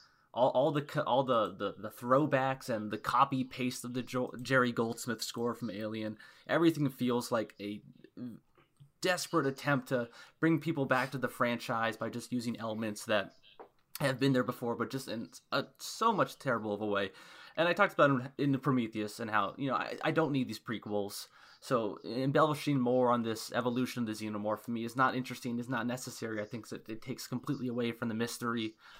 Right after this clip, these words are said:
Uh, what also takes away from the mystery is the terribly shot, ter-, just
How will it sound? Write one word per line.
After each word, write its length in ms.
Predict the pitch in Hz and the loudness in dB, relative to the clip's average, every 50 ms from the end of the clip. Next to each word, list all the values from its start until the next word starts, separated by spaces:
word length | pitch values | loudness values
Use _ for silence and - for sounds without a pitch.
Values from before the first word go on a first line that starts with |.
| - - - - | -20 -14 0 2
Uh, 120 | 123 123 | 4 4
what 140 | 117 123 135 - | 4 2 2 6
also 280 | - 185 202 185 - 151 | 6 6 6 6 2 2
takes 220 | - 156 131 - | 2 0 0 2
away 180 | 135 135 131 123 | 2 2 2 2
from 140 | - 131 | 0 0
the 80 | 123 117 | 0 0
mystery 480 | 117 117 113 - - 120 123 120 110 107 - _ - - _ | 0 -2 -2 -4 -4 -4 -4 -4 -4 -6 -10 _ -20 -12 _
is 160 | 143 147 139 | -4 -2 -2
the 120 | 143 147 139 | 0 -2 -4
terribly 540 | 143 - - 214 226 226 190 156 139 135 123 | -4 -4 4 6 6 6 6 6 4 2 0
shot, 400 | - - 123 110 107 107 101 - - - - - - - - | 2 6 6 6 6 6 2 -4 -10 -20 -20 -20 -20 -14 -14
ter-, 400 | - - - 180 226 240 - 170 | -12 -10 -6 -2 0 0 0 0
just 300 | 160 - 175 147 - | -2 -2 -4 -4 -4